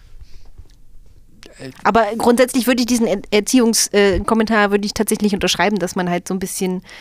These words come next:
ähm, mitgekriegt hat, sag ich jetzt mal, von den Eltern. Das meine ich jetzt tatsächlich sehr, sehr unwertend, ähm, dass das nicht okay ist, was da so passiert.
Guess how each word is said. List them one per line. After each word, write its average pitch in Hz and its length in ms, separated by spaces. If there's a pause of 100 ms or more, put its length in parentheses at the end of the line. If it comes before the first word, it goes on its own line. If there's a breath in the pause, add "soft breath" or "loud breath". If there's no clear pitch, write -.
(260 loud breath)
ähm, 180 560 (140)
mitgekriegt 208 760
hat, - 340
sag 185 200
ich 185 100
jetzt 185 180
mal, 180 160
von - 160
den 185 140
Eltern. 208 420
Das 190 180
meine 185 200
ich 185 80
jetzt - 180
tatsächlich 180 380
sehr, 175 220 (120)
sehr 180 220
unwertend, 208 720 (500 loud breath)
ähm, 190 400
dass 190 160
das - 240
nicht 208 260
okay 196 360
ist, - 360 (100)
was - 240
da 160 180
so 170 120
passiert. 190 640